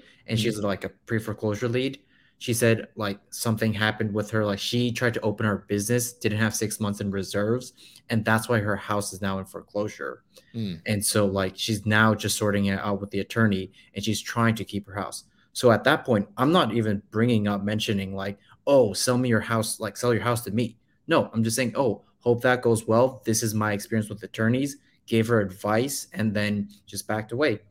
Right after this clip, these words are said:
Speaker 1: and then said, "Hey, you know, I'll check back in sometime next week."
Speaker 2: Now, you guys, here's the advantage that Jasper has. He's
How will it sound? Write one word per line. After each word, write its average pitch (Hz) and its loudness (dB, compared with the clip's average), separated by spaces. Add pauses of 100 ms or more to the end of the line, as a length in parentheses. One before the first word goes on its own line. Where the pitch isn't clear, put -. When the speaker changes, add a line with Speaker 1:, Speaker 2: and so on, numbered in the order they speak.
Speaker 1:
and 110 2
then 110 2
said, 120 2
"Hey, 123 0 (380)
you 101 -8
know, 110 2
I'll 107 0
check 123 -2
back 127 0
in 120 0
sometime 117 0
next 107 -6
week." - -10
Speaker 2:
Now, 170 10
you 180 4
guys, 175 12
here's 175 6
the 170 6
advantage 139 2
that 117 0
Jasper 117 0
has. 101 -2
He's 113 -2